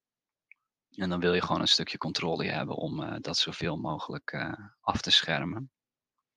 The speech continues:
Nou ja, dat kan onder andere met, eh, I Z Endpoint Security voor Android. Ehm, andere providers hebben dat natuurlijk ook. Als je voorkeur ergens anders, eh, ligt, eh, helemaal prima. Eh, dan, eh,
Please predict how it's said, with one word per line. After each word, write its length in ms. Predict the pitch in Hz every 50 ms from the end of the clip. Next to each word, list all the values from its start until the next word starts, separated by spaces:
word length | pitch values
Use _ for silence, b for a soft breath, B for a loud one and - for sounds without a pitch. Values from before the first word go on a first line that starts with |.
| B B B B B B B B B B B B _
Nou 140 | - 104 80
ja, 40 |
dat 120 | 92 98 -
kan 180 | - 113 113
onder 200 | 107 104 113 104
andere 260 | 107 107 110 107 107 104
met, 280 | 98 98 95 - -
eh, 100 | - 85 -
I 120 | - 131
Z 120 | 123 - -
Endpoint 500 | - - - 113 107 - - 92 98 -
Security 460 | - - - 95 92 95 - - 85
voor 220 | 85 - 90 -
Android. 600 | - 95 92 90 90 87 90 90 87 - - - - _ _ _ _ _ _ _ _ _ _ _ _ _ _ _ _ _
Ehm, 560 | _ - 85 85 85 82 82 82 82 82 85 85 92 95 _ _ _ _ _ _ _ _ _ _ _ _ _ _ _ _ _ _ _ - - - _ _ _
andere 260 | - 101 101 92 92
providers 420 | 92 - 98 90 92 92 90 90 87
hebben 200 | 92 87 87 87
dat 100 | 82 -
natuurlijk 380 | 87 - - 92 87 87 -
ook. 320 | 85 87 87 87 - - -
Als 120 | - -
je 80 | - 92
voorkeur 360 | - - 87 87 - - 78
ergens 280 | 73 73 - - - -
anders, 400 | - - 78 78 76 - - -
eh, 220 | 80 - 71 69
ligt, 420 | - - 73 73 - - - - -
eh, 160 | - 87 82 - - - -
helemaal 280 | - - - 87 80 147
prima. 440 | - - 82 120 123 - - 104 101 _ _ _ _ _ _ _ _ _ _ _ _ _ _ _ _ _
Eh, 160 | _ 82 85 85
dan, 360 | 80 87 90 85 87 87 85 82
eh, 100 | 85